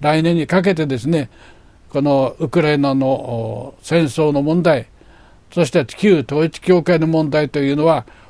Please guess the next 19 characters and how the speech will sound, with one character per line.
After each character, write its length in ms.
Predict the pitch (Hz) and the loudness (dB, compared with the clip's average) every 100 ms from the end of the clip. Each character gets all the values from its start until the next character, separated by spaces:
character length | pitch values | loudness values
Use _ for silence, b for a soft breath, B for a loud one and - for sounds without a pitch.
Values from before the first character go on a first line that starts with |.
| b | b
尾 180 | 156 165 | -2 0
を 80 | 151 | 0
引 80 | 113 | -2
く 100 | 165 | -2
の 140 | 156 143 | -2 0
で 80 | |
は 100 | 139 | 0
な 160 | 135 139 | 0 -2
い 60 | 123 | -2
か 120 | 131 | -2
な 140 | 180 | -2
と 300 | 185 165 120 - | 0 0 0 -4
思 200 | 135 123 | -4 -4
っ 20 | |
て 320 | - - 127 - | -8 -8 -8 -2
お 60 | |
り 100 | 139 | -2
ま 140 | 135 117 | -2 -4
す。 160 | - | -12